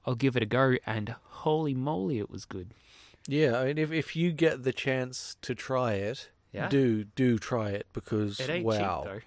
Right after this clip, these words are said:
Speaker 1: It ain't cheap.
Speaker 2: Yeah, but it's, it's worth the entrance fee, I'll say
Speaker 1: Mm.
Speaker 2: that. Like, it's definitely,
Speaker 1: Yeah.
Speaker 2: it's a very nice beer.
Speaker 1: It's, it's the kind of beer you don't find at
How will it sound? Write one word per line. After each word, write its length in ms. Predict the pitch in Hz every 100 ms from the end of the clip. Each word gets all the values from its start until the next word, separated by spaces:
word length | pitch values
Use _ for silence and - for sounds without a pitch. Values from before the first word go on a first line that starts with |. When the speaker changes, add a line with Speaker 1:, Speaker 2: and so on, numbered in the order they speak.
| _ _ _ _ _ _ _ - 123
Speaker 1:
It 20 |
ain't 160 | 120 -
cheap. 300 | - 139 110 _ _ _ -
Speaker 2:
Yeah, 340 | 156 131 113 95
but 160 | 113 165
it's, 160 | 175 156
it's 220 | 165 151
worth 240 | 156 190 -
the 120 | 139
entrance 340 | 131 - 117
fee, 200 | - 104
I'll 120 | 104 107
say 240 | 143 127
Speaker 1:
Mm. 40 |
Speaker 2:
that. 360 | 110 110 104 -
Like, 160 | 113 120
it's 200 | 120 -
definitely, 640 | 135 - 131 117 113 107 - _ _
Speaker 1:
Yeah. 240 | 123 107
Speaker 2:
it's 80 | 98
a 40 | 113
very 440 | 107 123 127 117
nice 280 | 110 107 -
beer. 400 | - 101 95 101 -
Speaker 1:
It's, 340 | 175 - - -
it's 240 | 165 -
the 100 | -
kind 240 | - 208 208
of 80 |
beer 160 | 131 123
you 160 | 120 113
don't 300 | 123 123 -
find 480 | - 120 113 110 107 123
at 520 | 110 - - -